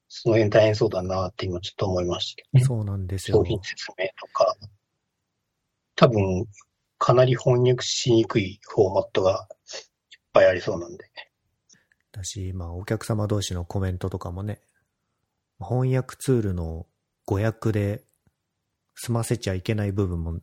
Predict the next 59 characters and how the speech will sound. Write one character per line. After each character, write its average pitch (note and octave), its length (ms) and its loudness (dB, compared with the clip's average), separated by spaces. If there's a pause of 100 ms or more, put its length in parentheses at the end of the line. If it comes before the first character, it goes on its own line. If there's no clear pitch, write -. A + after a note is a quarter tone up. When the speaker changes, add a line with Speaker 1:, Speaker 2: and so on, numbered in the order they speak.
(160)
Speaker 2:
お F2 100 0
そ - 100 0
ら F2+ 100 -2
く - 100 -4
あ F2 40 0
る E2+ 80 -4
と F2 120 -6
思 E2+ 160 -6
う E2 40 -6
の E2 100 -8
で。 E2 200 -10 (1300)
Speaker 1:
あ、 - 80 -12
で - 80 -18
も - 100 -10
そ - 100 -16
こ - 120 0
難 F3+ 140 4 (120)
し - 160 2
い F#3+ 60 6
よ F#2 100 4
ね。 G2+ 260 2
そ F2+ 100 -10
こ B2 360 4
が、 - 120 -8
そ - 180 -18
こ C3 100 6
の C3 80 4
精 B2+ 260 6
度 F2+ 140 -4
を F2+ 80 -6
メ G2 120 -2
ル G#2 100 -4
カ A2 120 2
リ G#2+ 120 0
が G#2+ 100 2
担 A2 160 -2
保 G2+ 60 -8 (100)
す - 180 -6
る F#2 80 0
の F2+ 140 -6
か、 - 280 -2 (1120)
ユ G2+ 180 4
ー - 20 4
ザ G#2+ 160 6
ー - 20 4
さ G#2 160 0
ん G2 80 0
の G2 100 2
ツ - 200 0
ー G2+ 40 2
ル G2+ 120 6
側 F#2+ 200 6
が F#2+ 120 4
担 F#2 180 2
保 - 100 -8
す - 200 -10
る - 60 -6
の - 60 -4
か。 - 220 -6